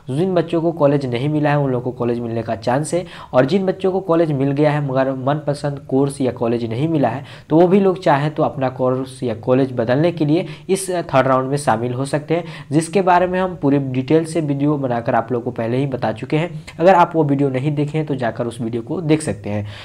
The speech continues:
फिर भी अगर किसी तरह के आपको डाउट्स रहते हैं तो कमेंट करके हमसे पूछ सकते हैं। जहाँ तक मुझे नॉलेज रहेगी आप लोगों को हेल्प करने की कोशिश करेंगे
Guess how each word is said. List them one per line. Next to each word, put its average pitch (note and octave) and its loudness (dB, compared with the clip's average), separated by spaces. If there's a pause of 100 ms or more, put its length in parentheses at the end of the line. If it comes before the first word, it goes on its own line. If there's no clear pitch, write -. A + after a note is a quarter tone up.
(120)
फिर E3+ 4
भी G#3 6
अगर F#3+ 4
किसी F#3+ -4
तरह E3+ 0
के D#3+ 0
आपको C#3+ 0
डाउट्स A#2+ 0
रहते D3 0
हैं E3 0
तो D#3+ -4
कमेंट B2 -4
करके B2 -4
हमसे B2 -4
पूछ D#3 -4
सकते E3+ -4
हैं। E3 -4
जहाँ C3+ 0
तक F3 -2
मुझे D3+ 0
नॉलेज C3+ 0
रहेगी B2 -2
आप A#2 -4
लोगों B2+ -2
को - -14 (380)
हेल्प E3 0
करने D3 2
की D3 -4
कोशिश C3 -4
करेंगे G#2 -2